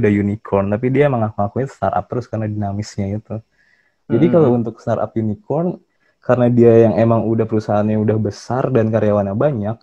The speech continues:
Speaker 1: itu biasanya dia bakal butuh engineer yang benar-benar spesifik di satu skill tertentu gitu. Jadi
Speaker 2: Hmm.
Speaker 1: benar-benar kalau misalnya back end tuh ya back end banget, front end, front end banget.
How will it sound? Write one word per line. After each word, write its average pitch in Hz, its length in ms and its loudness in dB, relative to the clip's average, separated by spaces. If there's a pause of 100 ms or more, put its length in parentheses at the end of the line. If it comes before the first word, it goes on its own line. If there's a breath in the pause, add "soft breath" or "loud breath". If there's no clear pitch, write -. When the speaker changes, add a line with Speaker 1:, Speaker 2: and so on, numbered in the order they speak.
Speaker 1:
itu 113 220 -6
biasanya 127 760 -4 (680)
dia 131 180 4
bakal 139 320 2
butuh 123 520 0
engineer 120 400 2
yang 123 120 0
benar-benar 113 320 0
spesifik - 600 -4
di 117 80 2
satu 110 240 -2
skill - 320 -4
tertentu 104 560 -2
gitu. 95 240 -10 (760)
Jadi 107 240 0
Speaker 2:
Hmm. 131 340 2
Speaker 1:
benar-benar 110 400 2
kalau 110 200 2
misalnya 107 280 -4
back 101 160 -2
end 135 140 0
tuh 139 100 0
ya 107 100 2
back 95 200 -2
end 101 200 -4
banget, 135 380 -2 (120)
front 101 220 -8
end, 117 160 -6
front - 180 -8
end 95 200 -8
banget. 120 320 -6